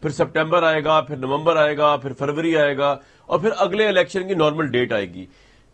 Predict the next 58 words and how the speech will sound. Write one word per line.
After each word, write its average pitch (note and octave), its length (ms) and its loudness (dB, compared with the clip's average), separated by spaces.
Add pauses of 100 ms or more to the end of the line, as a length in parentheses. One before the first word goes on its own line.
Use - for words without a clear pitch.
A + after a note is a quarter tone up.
इमरान D3 300 4
खान G3+ 180 0
साहब F3+ 240 0
की F#3+ 100 -10
पुअर F#3+ 340 0
गवर्नेंस D#3+ 400 -2
अपनी E3 240 -4
जगह C3+ 240 0
पे, A2+ 260 -8 (360)
लेकिन E3+ 240 0
जिस F3 140 -8
तरह G3+ 120 4
दो E3+ 180 -2
दिन F#3 160 -4
पहले F#3 220 4
इमरान F3 240 0
साहब E3 260 -6
ने E3+ 60 -4
कहा E3 260 2
कि D#3+ 360 -6 (380)
इमरान D3+ 380 4
ब्रांड D#3 420 0 (100)
ऑनेस्टी E3+ 460 -2
का G3 120 2
ब्रांड C#3 320 0
है, C#3+ 280 -2
ईमानदारी C#3+ 520 2
का E3 120 0
ब्रांड C3+ 360 0
है, B2+ 240 -2 (240)
वो C3+ 100 0
नवाज D3+ 300 2
शरीफ E3 380 -4
या D#3 280 0
जरदारी C3 360 -2
साहब D3 260 -2
की C#3+ 80 -10
तरह D3 340 0
या C#3 80 -2
नवाज B2 280 -2
शरीफ D3 140 -12
साहब C#3 200 -4
की C3+ 60 -10
तरह C3+ 300 -2 (360)
डकैती E3 440 -2
का F3+ 120 2
ब्रांड D3+ 320 -2
नहीं D3 160 -2
है, D3+ 100 -2
चोरी E3+ 380 -2
का, E3 120 0
लूट D3+ 280 -4
मार, D3 240 2
करप्शन D3+ 420 -6
का F3 100 0
ब्रांड B2+ 300 0
नहीं A#2 180 -4
है। G#2+ 100 -4